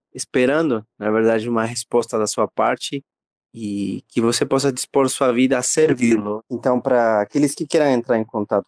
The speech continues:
conosco, projetoavidamo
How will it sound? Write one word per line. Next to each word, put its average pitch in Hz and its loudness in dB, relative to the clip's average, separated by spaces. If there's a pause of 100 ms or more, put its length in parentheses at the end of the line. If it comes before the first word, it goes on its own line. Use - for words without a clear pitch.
conosco, 135 0 (380)
projetoavidamo 127 2